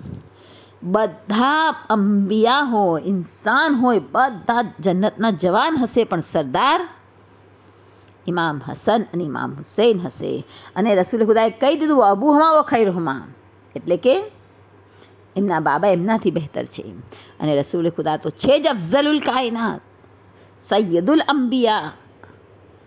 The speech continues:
શાફીએ રોઝે જજા, અહમદે મુશ્તબા. અઝીઝો,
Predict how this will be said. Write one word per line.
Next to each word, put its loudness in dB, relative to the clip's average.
શાફીએ 0
રોઝે 2
જજા, -2
અહમદે -2
મુશ્તબા. -10
અઝીઝો, -14